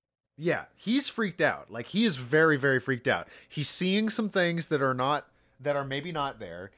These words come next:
He's experiencing a lot of gastrointestinal stress. He is, he, he's feeling confused. The, later, uh, he leaves the production, and Jay tells us that, Jay, who is his friend from before,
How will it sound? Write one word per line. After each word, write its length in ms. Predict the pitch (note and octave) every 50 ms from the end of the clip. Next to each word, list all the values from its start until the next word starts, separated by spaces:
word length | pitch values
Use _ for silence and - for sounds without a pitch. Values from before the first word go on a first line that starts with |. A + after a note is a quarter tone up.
| _ _ _ _
He's 480 | _ - B2 B2 B2 B2 B2 A2+ - -
experiencing 760 | - C3 - - - D#3 D#3+ D#3+ D#3+ D#3+ D#3 - - D3+ C3+
a 40 | B2+
lot 400 | A#2 A2+ A#2+ C3 D3+ D#3 D#3 D#3+
of 100 | E3+ D#3+
gastrointestinal 760 | D3 D#3+ D3+ D3+ - - D#3+ D3+ C#3 D3 C#3 C3 C3 C3+ C3 B2
stress. 340 | - - B2 A2+ A2+ A2+ - - - - - _
He 300 | - - C#3 C3 B2+ B2+
is, 180 | B2 A#2 B2 - _
he, 200 | - B2 A#2+ C3+ -
he's 200 | A#2+ A2+ A#2+ -
feeling 300 | - - C3 B2 A#2+ A#2+
confused. 760 | - - A#2+ A2+ - - G#3+ A#3 A#3 A3+ A3+ A3 G#3 - - - _ _ _ _ _ _ _ _ _ _ _ - D3 D3
The, 160 | C3+ D#3 D#3+ D#3+
later, 600 | E3 D#3+ E3+ G3+ C4+ D#4 B3 E3 D3+ D3 C#3+ -
uh, 140 | D3+ D#3 D#3 -
he 180 | D3 - - D#3+
leaves 380 | C#3+ C#3+ D#3 F#3 G#3 G#3 F3 D#3
the 80 | - C#3
production, 460 | - C#3+ C#3+ D3+ D#3+ - - G#3+ F3+
and 100 | C#3+ B2+
Jay 260 | A2 A#2+ C3+ C#3 E3+
tells 280 | F#3+ - B2+ B2 C#3 C#3+
us 160 | D3 C3 - -
that, 260 | - B2+ B2 A2+ - _ _ _ _ _ _ _ _ _ -
Jay, 260 | A#2 D3+ F#3+ G3+ G3
who 160 | D#3 E3+ E3
is 140 | D3 C3+ A2+
his 120 | B2+ B2
friend 300 | - - E3+ D#3+ D3+ C3+
from 140 | - C#3+ B2+
before, 480 | A2+ C3 - - C4 B3 G3 D#3+ -